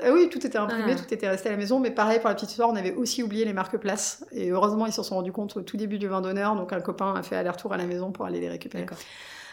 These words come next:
Speaker 1: Bon, voilà. Je suis assez tête en l'air, donc c'est un peu le, c'est un peu le
Speaker 2: <laughs>
Speaker 1: problème.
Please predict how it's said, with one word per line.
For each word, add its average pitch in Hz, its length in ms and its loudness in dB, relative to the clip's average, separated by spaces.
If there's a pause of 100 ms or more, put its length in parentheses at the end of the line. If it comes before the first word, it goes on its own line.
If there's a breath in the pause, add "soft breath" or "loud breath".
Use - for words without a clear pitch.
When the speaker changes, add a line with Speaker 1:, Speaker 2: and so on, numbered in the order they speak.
(120 loud breath)
Speaker 1:
Bon, 185 240 -8 (200)
voilà. 165 380 0
Je - 60 -10
suis - 120 0
assez 196 180 2
tête 208 160 -2
en 180 80 2
l'air, 180 260 0
donc 180 260 -10
c'est - 160 -10
un 175 80 -8
peu - 140 -8
le, - 120 -6 (300)
c'est 240 120 -2
un 185 60 -2
peu 220 120 2
le 185 40 0
Speaker 2:
<laughs> - 0 -
Speaker 1:
problème. 170 340 -4